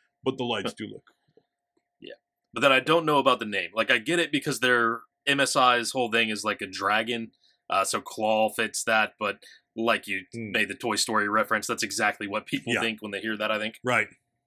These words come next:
Speaker 1: right. Or, like, when you play, like, when I play too much, like, on my Steam Deck or Switch,
Speaker 2: Oh,
Speaker 1: my
Speaker 2: yeah.
Speaker 1: hand gets stuck like this, and I call it, you know, "I got the gaming claw," where I'm
Speaker 2: Yep.
Speaker 1: just, like, stuck.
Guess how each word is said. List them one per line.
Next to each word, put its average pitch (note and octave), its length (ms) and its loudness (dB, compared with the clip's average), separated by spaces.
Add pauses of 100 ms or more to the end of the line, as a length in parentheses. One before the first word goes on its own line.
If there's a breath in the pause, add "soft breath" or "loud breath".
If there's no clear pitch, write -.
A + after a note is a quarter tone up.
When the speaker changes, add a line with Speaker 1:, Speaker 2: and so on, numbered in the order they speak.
(240)
Speaker 1:
right. G#2 180 -2 (400 soft breath)
Or, E3+ 200 2
like, D3 260 4
when C3+ 140 0
you B2+ 160 -6 (100)
play, C3+ 320 -2
like, A#2 180 -2
when A#2 120 -2
I A2 100 0
play A2+ 260 -6
too C#3 240 -8
much, C3+ 380 -4
like, A2 200 -4
on A#2 140 -6
my A2+ 120 0
Steam B2 340 -10
Deck D3 340 -2
or A#2 100 -6
Switch, A#2+ 460 -4 (400 loud breath)
Speaker 2:
Oh, A#2 60 4
Speaker 1:
my A2 120 2
Speaker 2:
yeah. A2+ 140 0
Speaker 1:
hand B2+ 160 -2
gets B2 160 -8
stuck A#2 240 -6
like C#3 240 0
this, D#3+ 240 -2
and A#2+ 80 -6
I G2 60 -4
call A2 240 -6
it, G#2 60 -8 (180)
you A2 120 0
know, G2+ 140 -2 (160)
"I F#3 180 -2
got F3 200 -4
the C#3 80 -14
gaming D#3+ 340 -2
claw," A2 380 -4 (800 soft breath)
where G#2+ 180 -2
I'm G2+ 80 -2
Speaker 2:
Yep. G2 100 0
Speaker 1:
just, - 140 -8
like, F2+ 180 -12 (540)
stuck. - 460 -6